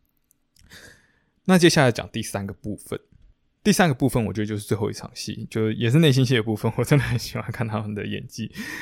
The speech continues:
他们演技真的非常的好。那当然不止如此啦，第三场戏就最-，呃，就是最后一场戏的时候，那边就只有灯光而已，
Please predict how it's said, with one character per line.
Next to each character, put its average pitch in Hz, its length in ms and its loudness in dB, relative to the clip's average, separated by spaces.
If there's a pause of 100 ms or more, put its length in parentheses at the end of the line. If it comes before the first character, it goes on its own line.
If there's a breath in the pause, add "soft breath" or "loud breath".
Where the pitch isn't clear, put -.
(200 loud breath)
他 147 100 2
们 143 80 4
演 110 160 0
技 113 160 -4
真 110 140 -2
的 107 80 -4
非 104 200 -2
常 - 160 -10
的 - 80 -8
好。 - 320 -12 (500 loud breath)
那 190 100 6
当 180 100 8
然 156 80 8
不 139 100 4
止 117 140 -4
如 104 160 -6
此 - 220 -10
啦， - 240 -10 (1700)
第 220 100 4
三 190 160 4
场 139 100 4
戏 131 160 2
就 127 140 4
最-， 135 240 2
呃， 113 260 4 (280)
就 151 100 -2
是 143 80 2
最 147 100 2
后 131 140 4
一 123 60 2
场 - 200 -8
戏 - 220 -8
的 - 140 -10
时 - 160 -12
候， 101 240 -8 (1200 soft breath)
那 160 140 2
边 156 120 4
就 151 80 6
只 120 140 0
有 95 80 0
灯 104 240 -4
光 101 240 -4
而 101 140 -10
已， - 160 -14